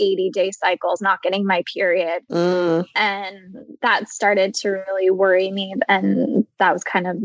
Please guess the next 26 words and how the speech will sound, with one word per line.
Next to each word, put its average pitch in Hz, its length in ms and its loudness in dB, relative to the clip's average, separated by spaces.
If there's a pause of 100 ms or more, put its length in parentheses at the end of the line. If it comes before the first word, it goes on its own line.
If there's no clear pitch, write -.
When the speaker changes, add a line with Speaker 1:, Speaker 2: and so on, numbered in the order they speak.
Speaker 1:
the 202 120 4
last 185 340 0
straw. 165 420 2
Like, 143 220 -8
"Okay, 165 320 -8
I, 147 300 0
I - 100 2
really 143 320 2
need - 220 -4
to 185 100 -2
take - 240 -2
care - 260 -2
of - 80 -16
my 180 180 -2
body - 360 -2
a - 100 -2
little 160 220 0
Speaker 2:
Mm-hmm. 170 880 -2
Speaker 1:
bit 190 560 2 (140)
better." - 160 0 (240)
Speaker 2:
<laughs> - 400 -20
Just 262 160 0
a 247 80 2
little 196 240 2
bit. 147 300 2 (360)
Speaker 1:
<laughs> 370 360 2